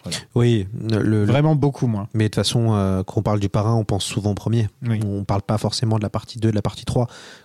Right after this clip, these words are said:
Speaker 2: quand bien même, euh, les qualités des, des films, euh, c'est le Parrain qui domine, qui domine tout, euh, je pense.
Speaker 1: Pour les, je pense pour le grand public, oui.
Speaker 2: Ouais.
Speaker 1: Mais pour les cinéphiles, c'est les deux ensemble.
Speaker 2: Pour le cinéphile, on
Speaker 1: Ouais,
Speaker 2: parle des deux.
Speaker 1: je,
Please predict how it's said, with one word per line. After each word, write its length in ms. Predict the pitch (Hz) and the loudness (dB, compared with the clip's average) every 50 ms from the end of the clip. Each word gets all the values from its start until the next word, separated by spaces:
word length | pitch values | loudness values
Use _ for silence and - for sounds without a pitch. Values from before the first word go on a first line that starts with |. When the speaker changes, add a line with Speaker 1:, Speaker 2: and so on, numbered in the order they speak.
| _ | _
Speaker 2:
quand 120 | - - 113 | -4 -2 0
bien 140 | 107 104 107 | 0 2 2
même, 260 | 113 117 113 104 101 | 2 2 2 2 0
euh, 80 | 95 | 0
les 120 | 95 95 98 | 0 -2 -2
qualités 380 | - - 104 104 101 - 117 110 | -2 -2 -2 -2 -2 0 -2 0
des, 180 | 107 101 98 95 | 0 0 0 0
des 120 | 98 104 101 | 0 -2 -2
films, 360 | - - 135 135 123 107 101 _ _ - - - - _ - - - | 0 0 0 2 2 0 -2 _ _ -20 -20 -20 -20 _ -14 -4 -2
euh, 240 | 104 101 101 98 92 | 0 0 2 0 0
c'est 140 | - - | 0 0
le 60 | 107 98 | -2 0
Parrain 420 | - 117 113 123 131 131 117 107 - | 0 0 2 2 2 2 0 0 -2
qui 180 | - - - | -6 -6 -4
domine, 480 | 104 110 104 95 110 107 104 101 101 98 | 0 0 0 0 0 0 0 2 0 0
qui 160 | - - - | -2 -2 -2
domine 300 | - 107 104 104 104 107 | 0 0 2 2 0 0
tout, 240 | - - 135 123 117 | 0 0 2 2 2
euh, 60 | 104 95 | 2 0
je 60 | 95 | -2
pense. 360 | - - 98 104 - - 165 170 _ _ _ _ _ _ - | -2 -4 -4 -4 -4 -8 -10 -12 _ _ _ _ _ _ 0
Speaker 1:
Pour 200 | - 139 131 147 | 2 4 4 4
les, 260 | 143 147 147 147 131 - - - - | 4 4 4 2 0 -2 -10 -14 -6
je 120 | - 131 151 | -2 0 2
pense 200 | - 202 214 - | 2 2 0 0
pour 120 | - 151 | 2 2
le 60 | 135 123 | 2 4
grand 140 | 123 147 143 | 4 2 2
public, 400 | - - 131 123 131 131 - - | 2 0 0 2 2 2 2 2
oui. 480 | 127 117 123 139 185 - - - - - _ - - | 2 4 6 6 4 4 0 -10 -14 -18 _ -4 0
Speaker 2:
Ouais. 220 | 123 117 110 - - 135 | 2 2 2 0 2 2
Speaker 1:
Mais 180 | 139 147 156 | 4 4 4
pour 200 | 151 - - 151 | 4 2 2 4
les 100 | 151 147 | 4 2
cinéphiles, 600 | 135 - - - 151 147 139 135 - - 170 160 | 2 0 0 4 4 4 4 4 2 2 2 2
c'est 140 | 147 - 143 | 2 2 2
les 140 | 120 123 120 | 2 2 2
deux 160 | 117 135 139 | 4 4 2
ensemble. 340 | 127 113 113 - - 98 92 | 4 2 0 -2 -4 -4 0
Speaker 2:
Pour 100 | 113 110 | 0 2
le 80 | 104 | 2
cinéphile, 400 | 101 - - 107 104 101 - 113 | 2 2 2 0 0 2 0 0
on 40 | 110 | 0
Speaker 1:
Ouais, 60 | 107 | 2
Speaker 2:
parle 140 | 110 107 98 104 | 0 0 0 0
des 80 | 104 98 | 0 0
deux. 100 | 98 98 | -2 -4
Speaker 1:
je, 120 | - 110 | -4 -6